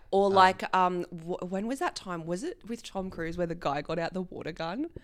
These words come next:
Speaker 2: Yeah.
Speaker 1: And started squirting
Speaker 2: Yeah.
Speaker 1: him, and then he was just like,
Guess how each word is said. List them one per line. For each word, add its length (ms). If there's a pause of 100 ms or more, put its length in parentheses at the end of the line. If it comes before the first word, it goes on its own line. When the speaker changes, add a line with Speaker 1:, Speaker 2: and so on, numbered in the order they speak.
(520)
Speaker 2:
Yeah. 460
Speaker 1:
And 100
started 400
squirting 520
Speaker 2:
Yeah. 120 (140)
Speaker 1:
him, 80
and 160
then 220
he 160
was 100
just 180
like, 200